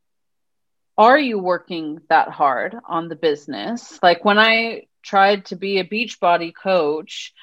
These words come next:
maybe I would post videos of myself doing a workout or of my food. I mean, I love taking pictures of my food, but, um, was I contacting people and telling them what I do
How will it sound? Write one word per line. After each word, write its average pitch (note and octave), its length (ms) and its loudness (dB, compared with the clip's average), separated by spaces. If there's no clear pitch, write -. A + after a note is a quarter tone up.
maybe B3+ 300 2
I A#3+ 80 6
would G#3+ 240 -2
post G#3 360 -8
videos F#3 520 -4
of F3+ 100 -12
myself E3+ 680 -2
doing E3 260 -8
a E3 60 -6
workout D3+ 920 0
or E3 260 0
of F3 140 -2
my F#3+ 160 0
food. D#3 480 -8
I D#3+ 80 -2
mean, E3+ 140 -4
I E3+ 60 -2
love E3+ 180 0
taking F3+ 280 -4
pictures F3 400 -4
of F#3 80 -2
my F#3 160 -2
food, E3 340 -2
but, F#3 360 6
um, F3 600 0
was A3 340 2
I B3+ 140 4
contacting A3+ 800 -2
people C4+ 460 -2
and F3+ 180 -8
telling F#3+ 320 -6
them F#3+ 180 -4
what F3+ 140 0
I F3 160 0
do F3+ 480 -4